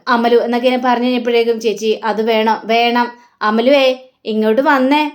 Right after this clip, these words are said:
എന്നും പ-, പറഞ്ഞുകൊണ്ട് വിളിച്ചുകൊണ്ട് പോവാണ്. അപ്പോ അമലുവിനെ വിളിച്ചുകൊണ്ട് പോയപ്പോ നമ്മുടെ രതീഷ്, ഏ, വേലുവിനോട് സംസാരിക്കുകയാണ്. "കണ്ടോ വേലു, ഇപ്പൊ കണ്ടോ കല്യാണി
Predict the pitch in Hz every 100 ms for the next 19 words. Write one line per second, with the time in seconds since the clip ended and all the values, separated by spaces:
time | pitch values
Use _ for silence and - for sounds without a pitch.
0 | 254 254 254 254 254 240 240 240 240 233
1 | 220 214 214 233 247 247 214 220 185 170
2 | - - - 214 254 254 - - 208 220
3 | 247 285 311 320 285 262 277 277 262 247
4 | 247 262 254 247 240 226 214 262 302 285
5 | 294 226 - _ - 226 226 208 208 226
6 | 240 262 262 240 254 254 247 262 233 -
7 | - 226 220 262 262 240 294 - - _
8 | _ - 247 302 294 294 294 208 - _
9 | _ - 247 233 247 247 262